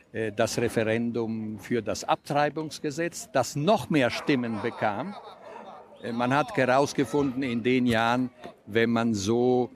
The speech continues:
die geografische Karte von den verschiedenen Gemeinden und Städten sah, da sieht man zum Beispiel, in einem Viertel ist ein, äh, ein Nonnenkloster zum Beispiel. Und da sah man das auch in Norditalien zum Beispiel,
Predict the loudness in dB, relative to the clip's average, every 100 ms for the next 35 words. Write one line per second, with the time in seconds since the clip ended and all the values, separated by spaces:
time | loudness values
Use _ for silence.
0 | _ -14 -10 -4 2 2 0 -4 2 2
1 | 4 2 2 0 0 0 0 0 0 -4
2 | -2 -2 -2 -2 0 0 -2 0 -2 -2
3 | -2 -2 -2 -4 -8 -10 -8 -4 -4 -2
4 | 0 2 2 2 2 0 0 0 2 2
5 | 2 0 0 -2 -2 0 0 0 -4 -2
6 | -4 -4 -2 0 2 2 -2 -2 -2 -4
7 | -6 -12 -6 -2 2 2 2 -2 -6 -8
8 | -8 -10 -12 -16 -14 -10 0 2 2 2
9 | 2 2 2 2 2 2 2 0 -2 -2
10 | -2 -2 -4 -6 -4 -6 -10